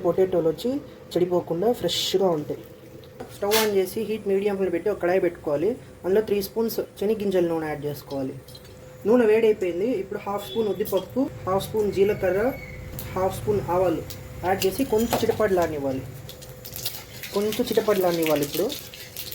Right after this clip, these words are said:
ఆ తర్వాత మనం కట్ చేసి పెట్టుకున్న ఉల్లగడ్డ ముక్కలు ఇందులో యాడ్ చేసుకోవాలి. ఫైవ్ మినిట్స్ మీడియం ఫ్లేమ్లోనే బాగా ఫ్రై చేసుకోవాలి.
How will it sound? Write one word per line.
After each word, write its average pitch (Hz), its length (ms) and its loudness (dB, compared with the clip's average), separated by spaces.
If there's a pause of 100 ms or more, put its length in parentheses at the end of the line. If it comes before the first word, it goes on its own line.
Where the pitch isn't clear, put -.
(800)
ఆ 175 120 2
తర్వాత 226 280 6 (100)
మనం 208 200 -2
కట్ 196 200 -4
చేసి 254 200 4
పెట్టుకున్న 196 300 2 (140)
ఉల్లగడ్డ 214 280 2 (100)
ముక్కలు 180 340 0
ఇందులో 185 180 4 (100)
యాడ్ 180 200 4
చేసుకోవాలి. 147 520 2 (1600)
ఫైవ్ 214 240 6
మినిట్స్ 247 340 2 (300)
మీడియం 226 320 6
ఫ్లేమ్లోనే 220 280 4 (140)
బాగా 214 480 6
ఫ్రై 214 120 6 (100)
చేసుకోవాలి. 180 560 2